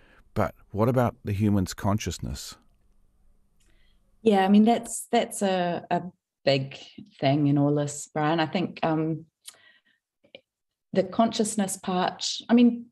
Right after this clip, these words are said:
Speaker 2: to an extent, I, I guess I, I figure it's, it's encoded somewhere in the particular electronic states in, um, the atoms that make up neurons in our brains, et cetera. Um, and if you could reproduce all of that perfectly, that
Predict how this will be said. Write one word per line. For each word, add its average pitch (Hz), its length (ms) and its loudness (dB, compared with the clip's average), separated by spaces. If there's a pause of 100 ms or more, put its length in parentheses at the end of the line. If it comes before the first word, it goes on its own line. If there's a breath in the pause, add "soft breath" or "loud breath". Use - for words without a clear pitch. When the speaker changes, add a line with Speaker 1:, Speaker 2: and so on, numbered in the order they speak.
Speaker 2:
to 277 100 0
an 262 80 2
extent, 277 380 2
I, 185 160 2
I 190 100 2
guess 185 240 -4
I, 165 240 0
I 165 80 -2
figure 160 340 2
it's, - 380 -4
it's 156 180 -2
encoded 165 540 0
somewhere 175 420 0
in 156 160 0
the 151 80 -2
particular - 560 -4
electronic 156 540 -2
states - 560 -2 (540 loud breath)
in, 165 340 4
um, 151 460 0 (540)
the - 300 0
atoms 170 320 0
that 160 120 -4
make 165 220 0
up - 320 -2
neurons 185 540 2
in 185 80 0
our 175 100 0
brains, 208 440 4
et 220 120 -4
cetera. 247 380 0 (420 loud breath)
Um, 185 720 0
and 190 140 4
if 202 160 -2
you 185 120 0
could - 360 -2
reproduce 185 560 -2
all 175 100 0
of 175 140 -4
that 175 200 -4
perfectly, 175 720 -2
that - 300 -2